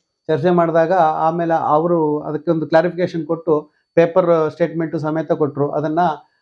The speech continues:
ಅವ್ರ ಗ್ರಾಮ ಪಂಚಾಯತಿನೇ ಹಾಕ್ಕೊಡ್ಬೇಕು ಅಂತೇಳಿ ಅಂತ ಸುಮಾರು ಹತ್ತು ಹಲವು ವಿಷಯಗಳನ್ನ ಕೆ ಡಿ ಪಿ ಮೀಟಿಂಗ್ ನಲ್ಲಿ ಚರ್ಚೆ ಮಾಡಿ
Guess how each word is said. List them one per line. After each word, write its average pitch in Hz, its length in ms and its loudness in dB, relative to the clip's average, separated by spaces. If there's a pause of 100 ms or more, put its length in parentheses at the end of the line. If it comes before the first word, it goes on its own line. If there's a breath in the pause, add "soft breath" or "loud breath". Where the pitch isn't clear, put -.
(160)
ಅವ್ರ 151 180 4
ಗ್ರಾಮ 151 320 4
ಪಂಚಾಯತಿನೇ 175 540 0
ಹಾಕ್ಕೊಡ್ಬೇಕು 147 640 -4
ಅಂತೇಳಿ 135 320 -2
ಅಂತ 185 300 -4
ಸುಮಾರು 208 560 0
ಹತ್ತು - 480 -2
ಹಲವು 190 200 4
ವಿಷಯಗಳನ್ನ 180 600 -2
ಕೆ 175 180 -2
ಡಿ 175 100 -2
ಪಿ 175 140 -4
ಮೀಟಿಂಗ್ 165 340 -4
ನಲ್ಲಿ 160 200 -2
ಚರ್ಚೆ 151 280 -2
ಮಾಡಿ 165 400 0